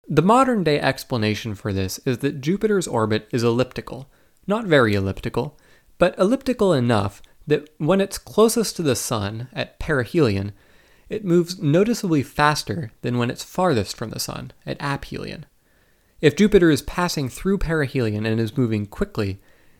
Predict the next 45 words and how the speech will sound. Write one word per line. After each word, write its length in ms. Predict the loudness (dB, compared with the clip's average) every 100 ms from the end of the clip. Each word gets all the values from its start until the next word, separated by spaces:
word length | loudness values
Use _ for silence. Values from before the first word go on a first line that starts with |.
| _ -2
it 80 |
will 160 | 0 0
take 260 | 0 -2 0
longer 400 | 2 2 0 -2
to 160 | -2
reach 240 | -4 -4 -4
opposition 560 | -4 0 0 0 -2
because 320 | -2 -4 -6
the 140 | -4 -2
Earth 260 | -2 -2
will 80 | -6
need 220 | -4 -6
to 80 | -4
move 200 | -4 -4
further 600 | -4 0 2 2 0 -4 _
to 80 | -12
catch 340 | -6 -6 -2
up. 300 | -2 -2 -10 _ _ _ _ _ _ _ _ -2
But 100 | 0
if 140 | 2
Jupiter 340 | 2 4 6 6
is 140 | 2
passing 360 | 0 0 0 -4
through 220 | -2 -4 2
aphelion 640 | 0 0 -2 -2 0 -2
and 80 | -2
is, 180 | -2 -4 -6
and 160 | -4 -2
is 140 | 0
moving 240 | -2 -2 -4
slowly, 680 | -6 -2 2 4 4 -2 -6 -20 _ _ -8
it 180 | -6 0
won't 320 | 2 2 0
take 200 | -4 -2
as 120 | -2
long 380 | 0 0 0 -2
to 140 | -4 -4
reach 180 | -4
opposition 680 | -4 -4 -2 -2 -4 -6 -6
because 240 | -8 -6 -4
it 140 | -6
hasn't 340 | -4 -4 -4 -4
moved 380 | -2 -2 -4
as 100 | -12
far. 360 | -10 -10 -12